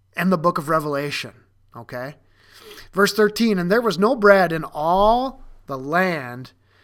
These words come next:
for the famine was very sore, so that the land of Egypt and all the land of Canaan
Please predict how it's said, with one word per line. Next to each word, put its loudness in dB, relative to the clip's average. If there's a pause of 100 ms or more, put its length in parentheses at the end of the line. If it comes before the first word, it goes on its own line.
(160)
for -8
the -8
famine -4
was -6
very -4
sore, -8
so -6
that -8
the -8
land -4
of -10
Egypt -6
and -10
all 0
the -4
land -4
of -10
Canaan -10